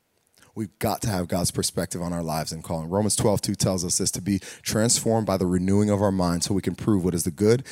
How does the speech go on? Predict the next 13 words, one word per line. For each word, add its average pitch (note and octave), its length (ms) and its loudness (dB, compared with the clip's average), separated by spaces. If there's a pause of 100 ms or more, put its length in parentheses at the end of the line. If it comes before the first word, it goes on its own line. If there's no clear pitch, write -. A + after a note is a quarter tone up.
(160)
and F#2 100 -10
what E2 60 -8
is E2 60 -4
the F2 80 -4
acceptable G2 500 -2
and F#2 120 -2
what F2 80 2
is E2+ 100 -2
the E2+ 80 -2
perfect - 480 0
will F2 180 0
of D#2 120 -8
God. C#2+ 340 -8